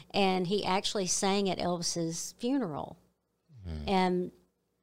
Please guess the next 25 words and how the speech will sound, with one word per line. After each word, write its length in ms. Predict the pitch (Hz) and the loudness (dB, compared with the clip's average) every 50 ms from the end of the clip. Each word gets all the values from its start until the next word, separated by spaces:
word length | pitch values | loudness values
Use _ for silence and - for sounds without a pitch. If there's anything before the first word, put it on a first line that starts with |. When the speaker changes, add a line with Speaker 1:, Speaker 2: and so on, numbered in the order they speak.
| _ _ - - | _ _ -16 -10
Speaker 1:
so 180 | - - - 233 | -6 -2 0 2
he 180 | 220 254 262 | 4 4 4
was 160 | 262 220 220 - | 2 2 0 2
always 560 | - 190 202 202 202 208 180 175 175 170 - - | 4 6 6 8 8 6 6 4 2 2 0 -2
a 60 | - | -2
really 300 | 180 190 196 196 196 196 | 0 2 4 4 4 4
big 400 | 190 165 190 185 175 170 - - - | 4 2 2 2 0 -2 -6 -6 -2
influence 600 | - 196 190 196 185 - 190 175 175 - - - | 2 2 4 4 2 2 0 0 0 0 -2 0
on 180 | 175 170 170 160 | 0 2 2 2
him. 400 | 135 165 160 156 156 156 165 - | 0 0 0 0 0 -2 -2 -2
And 140 | - 190 196 - | -2 -2 0 0
Elvis 380 | - 196 190 226 233 - - | 0 0 0 -2 -4 -4 -4
would 160 | - 214 214 | -6 -8 -6
come 320 | - 220 196 196 208 214 202 - - _ _ _ _ _ | -2 -2 0 0 0 -2 -4 -8 -14 _ _ _ _ _
to 100 | - 214 | -6 -2
his 240 | 202 208 196 180 - | 0 0 0 0 0
house 560 | - 233 233 233 233 226 226 226 226 - - | 2 2 4 4 4 2 0 -2 -4 -4 -6
and, 220 | - - 117 113 104 - 104 90 - - - - | -6 -8 -8 -12 -8 -6 -6 -6 -6 -10 -16 -16
Speaker 2:
<laughs> 320 | - - - - 190 - | -14 -14 -14 -14 -6 -2
Speaker 1:
uh, 140 | - 202 190 - | 0 0 2 2
invite 420 | - 214 208 190 220 214 226 220 | 2 2 4 6 6 6 6 6
him 160 | 233 226 214 185 | 4 2 2 2
to 80 | 185 | 2
his 280 | 180 214 247 254 254 - | 4 6 6 4 4 4
house. 540 | 247 240 233 226 220 220 220 220 - - | 6 6 8 8 8 6 6 4 2 -2